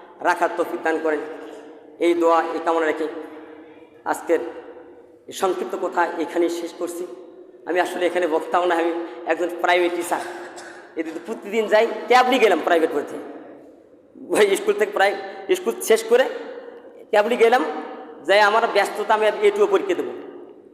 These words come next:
ওই এটুও পরীক্ষা দেবো, তার জন্য প্রস্তুতি নিচ্ছি। আর এক হেড স্যারের সাথে আমরা, মানে, গ্রুপ স্টাডি করতেছি,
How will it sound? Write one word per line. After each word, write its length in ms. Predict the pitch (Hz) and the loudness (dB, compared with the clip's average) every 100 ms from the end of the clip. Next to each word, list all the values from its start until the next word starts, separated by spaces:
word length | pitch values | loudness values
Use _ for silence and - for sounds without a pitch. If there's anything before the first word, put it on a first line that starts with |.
| - - | -14 -2
ওই 100 | 180 | 4
এটুও 260 | 196 202 202 | 4 4 2
পরীক্ষা 220 | 202 214 | 2 2
দেবো, 120 | 214 | 2
তার 120 | 208 196 | 2 2
জন্য 100 | - | 0
প্রস্তুতি 280 | 202 196 185 | -6 -6 -2
নিচ্ছি। 320 | 180 180 226 | -2 0 -2
আর 140 | - | 0
এক 60 | 180 - - | 0 -4 -2
হেড 100 | 160 | -2
স্যারের 220 | - 165 | 0 -2
সাথে 200 | 170 170 214 - - - - | -2 -6 -10 -12 -18 -20 -12
আমরা, 280 | - 151 139 139 139 143 | -2 0 0 -4 -12 -10
মানে, 180 | 139 139 | -8 -6
গ্রুপ 380 | 139 143 175 226 | -8 -6 -2 -2
স্টাডি 220 | 180 151 | -2 -4
করতেছি, 380 | 160 127 - - | -8 -8 -14 -16